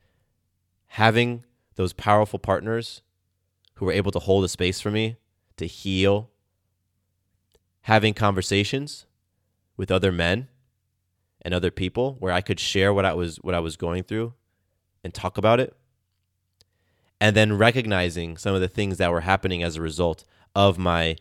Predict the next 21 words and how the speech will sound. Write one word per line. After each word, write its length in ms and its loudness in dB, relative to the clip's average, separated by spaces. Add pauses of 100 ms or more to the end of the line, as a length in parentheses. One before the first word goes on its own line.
(160)
my, 200 -2 (140)
my 120 -4
beliefs, 580 -4 (480)
those, 280 0
that 160 -2
feedback 520 0
loop, 280 -8 (1080)
and 140 2
being 120 4
able 120 2
to 100 -4
catch 340 2
it 60 2
in 100 0
the 60 -2
moment 340 0
and 120 -6
see 360 6
it, 80 2
like, 140 -6
happening. 460 -2